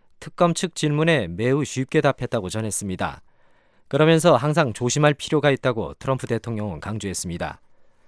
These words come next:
로버트 뮬러 특검은 이른바 러시아 스캔들을 조사하고 있습니다. 러시아 스캔들은 지난 미국 대통령 선거 기간 러시아가 개입했고 이 과정에서 트럼프 후보 진영과 러시아가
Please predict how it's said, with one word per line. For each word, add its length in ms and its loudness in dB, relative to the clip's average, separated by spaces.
로버트 320 2
뮬러 240 6
특검은 600 2
이른바 320 4
러시아 360 2
스캔들을 600 -2
조사하고 440 0
있습니다. 560 -6
러시아 280 4
스캔들은 880 2
지난 260 2
미국 220 -2
대통령 520 2
선거 440 2
기간 420 0
러시아가 480 0
개입했고 680 -4
이 100 0
과정에서 380 4
트럼프 400 0
후보 300 2
진영과 520 2
러시아가 460 0